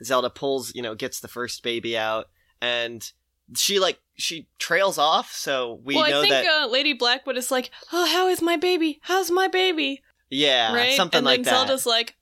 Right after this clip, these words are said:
Speaker 2: "Uh, clearly something's wrong." She doesn't wanna
Speaker 1: Right.
Speaker 2: answer the question, and, like,
Speaker 1: Right.
Speaker 2: Prudence looks at her with worry on her face.
Speaker 1: Mm-hmm. And then Prudence notices, she's like,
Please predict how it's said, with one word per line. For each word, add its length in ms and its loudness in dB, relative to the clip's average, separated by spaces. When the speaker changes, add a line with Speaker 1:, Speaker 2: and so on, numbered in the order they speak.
Speaker 2:
"Uh, 800 0
clearly 360 0
something's 440 -4
wrong." 420 0
She 140 -2
doesn't 160 -2
wanna 180 -2
Speaker 1:
Right. 140 4
Speaker 2:
answer 200 0
the 80 -4
question, 580 -2
and, 160 -2
like, 140 0
Speaker 1:
Right. 140 -2
Speaker 2:
Prudence 380 -2
looks 280 -2
at 120 -4
her 300 0
with 280 -6
worry 420 0
on 100 -4
her 140 -2
face. 760 -2
Speaker 1:
Mm-hmm. 380 -14
And 160 -4
then 400 0
Prudence 440 0
notices, 800 -6
she's 260 -10
like, 280 -10